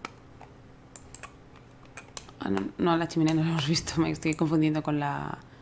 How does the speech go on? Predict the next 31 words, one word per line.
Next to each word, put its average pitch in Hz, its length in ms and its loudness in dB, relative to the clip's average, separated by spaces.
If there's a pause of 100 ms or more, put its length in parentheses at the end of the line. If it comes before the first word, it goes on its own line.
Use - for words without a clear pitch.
(120)
réplica 147 300 0
de 139 80 2
la 147 100 -2
fuente 143 240 0
del 143 140 0
templo. 156 320 -4 (380)
Aquí - 100 -18
tenemos 151 280 -4
la 156 100 -4
chimenea, 151 440 -6 (920)
para 170 140 -4
que - 100 -2
la 156 120 4
veáis, - 380 -6 (100)
que - 80 -18
se - 80 -4
parece 160 300 -2
un 156 100 0
poco, 156 460 -6 (840)
¿no? 208 100 -2
El 196 100 4
estilo, 160 480 2 (180)
por 151 100 -4
eso 151 140 -4
me, - 380 -4 (1300)
me 175 120 0
parecía 165 340 -4
muy 156 160 0
similar, 156 500 -2
pero 151 200 -4
no. 156 180 -4